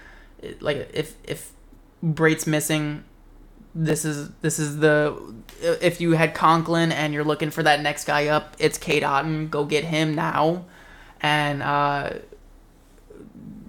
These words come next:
go get him now and, and this elite passing offense. We've seen what tight ends can do with Tom Brady, especially in the red zone.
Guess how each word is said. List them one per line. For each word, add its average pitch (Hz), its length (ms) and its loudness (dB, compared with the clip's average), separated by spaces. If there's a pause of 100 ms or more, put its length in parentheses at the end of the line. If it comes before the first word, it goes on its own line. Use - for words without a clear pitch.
(320)
go 170 100 2
get 170 160 2
him 175 120 4
now 151 260 4
and, 147 260 -2
and 147 560 -6
this 160 260 0
elite 151 320 -2
passing 147 380 -2
offense. 147 240 -2
We've 156 140 0
seen 151 240 0
what 147 160 -2
tight 147 180 0
ends 147 220 -2
can 156 180 -2
do 156 300 0
with 156 340 0
Tom 151 300 2
Brady, 156 440 -4 (400)
especially 160 480 4
in 151 60 2
the 143 80 0
red 143 240 -2
zone. 147 340 -6